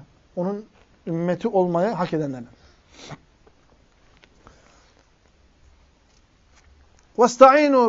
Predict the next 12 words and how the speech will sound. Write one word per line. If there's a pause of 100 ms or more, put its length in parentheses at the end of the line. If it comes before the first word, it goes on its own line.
بِالْغَدْوَةِ (140)
وَالرَّوْحَةِ (120)
وَشَيْءٍ
مِنَ (100)
الدُّلْجَةِ." (600)
Aleyhisselatü
vesselam
diyor
ki
yani (1120)
sabah
amelleriyle,